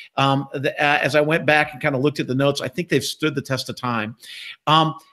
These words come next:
the, in the first one, particularly around content, in that first call to coach that was back in September of two thousand sixteen, um, one of the things I had talked about was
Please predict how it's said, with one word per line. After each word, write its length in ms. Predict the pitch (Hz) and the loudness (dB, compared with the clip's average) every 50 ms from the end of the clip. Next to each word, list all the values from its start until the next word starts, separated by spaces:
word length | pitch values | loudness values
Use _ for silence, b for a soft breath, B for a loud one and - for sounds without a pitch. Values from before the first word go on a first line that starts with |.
| B B | B B
the, 460 | 147 135 185 185 196 180 180 180 - - | 0 4 6 8 8 8 8 6 4 2
in 160 | 202 202 196 | 2 2 2
the 60 | 175 | 2
first 480 | 170 - - - 311 320 320 320 - - | 0 -2 -4 -6 -2 -2 -2 -2 -2 -2
one, 160 | 208 185 160 | -2 -2 -2
particularly 480 | 160 - - - 190 180 - 190 185 170 | -2 -6 -10 -8 -8 -4 0 2 2 4
around 300 | 160 147 139 135 127 135 | 4 4 2 0 0 -4
content, 800 | - - - 151 156 160 156 156 - 135 107 101 110 - - - B B B B B B | -8 -8 -4 -2 -2 -2 -2 -2 0 0 0 0 -2 -6 -12 -18 B B B B B B
in 80 | 156 | 0
that 240 | 160 156 151 - - | 0 0 0 -2 -2
first 220 | - 180 160 - - | -2 0 0 0 2
call 160 | 160 156 143 | 2 2 2
to 80 | 147 | 2
coach 320 | 135 - 151 147 139 - - | 2 4 4 4 4 2 0
that 80 | 143 | -2
was 120 | 139 127 - | -2 -2 0
back 260 | - 143 135 135 - | 0 2 2 2 0
in 60 | 135 | -2
September 460 | 117 - 123 - - 139 135 127 131 | -4 -4 -6 -4 -2 0 0 0 0
of 80 | 123 127 | -2 -2
two 100 | - 135 | -2 -2
thousand 260 | 120 131 123 120 127 | 0 0 -2 -2 -4
sixteen, 560 | - - 123 - - - 131 120 120 123 123 B B B B B B B B - | -6 -6 -6 -8 -6 -4 -2 -2 -2 -2 -4 B B B B B B B B 0
um, 220 | 160 165 165 165 - | 0 0 0 -2 -2
one 220 | 190 208 254 320 | 0 2 2 2
of 80 | 359 330 | 2 0
the 40 | |
things 180 | - 302 - - | -4 -2 0 2
I 100 | 160 160 | 4 4
had 140 | 156 135 - | 4 2 0
talked 360 | - - 151 151 160 - - | -4 -2 -2 -2 0 0 0
about 500 | 160 135 143 135 135 131 131 131 - - | 0 2 2 4 4 4 4 2 0 -2
was 340 | 139 147 143 135 135 131 - | 0 2 4 4 2 2 -2